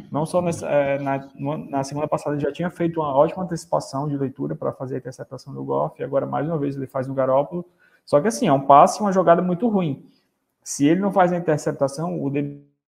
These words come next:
B que tra-, traz, não sei se era o Russell Douglas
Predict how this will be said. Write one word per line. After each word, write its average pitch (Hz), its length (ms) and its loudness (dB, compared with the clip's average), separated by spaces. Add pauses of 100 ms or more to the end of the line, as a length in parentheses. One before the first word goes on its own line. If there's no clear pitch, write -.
B 160 260 -2
que 180 120 -10
tra-, 131 260 -2
traz, 151 800 -2 (300)
não 131 140 -18
sei 139 120 -18
se 135 80 -16
era 135 80 -10
o 131 60 -6
Russell 131 240 -12
Douglas 135 320 -6